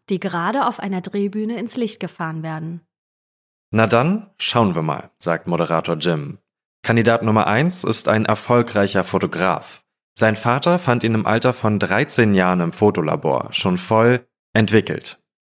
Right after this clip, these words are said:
Speaker 2: Mit hochgezogenen Augenbrauen und einem Kopfnicken lässt er dem Studiopublikum Zeit für einen Lacher.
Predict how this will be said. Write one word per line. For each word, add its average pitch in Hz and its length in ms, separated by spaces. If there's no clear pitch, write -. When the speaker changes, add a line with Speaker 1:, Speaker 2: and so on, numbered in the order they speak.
Speaker 2:
Mit 127 120
hochgezogenen 131 720
Augenbrauen 76 580
und 78 280
einem 160 240
Kopfnicken 113 580
lässt 123 260
er 120 60
dem 104 180
Studiopublikum 90 840
Zeit - 260
für - 100
einen 80 180
Lacher. - 360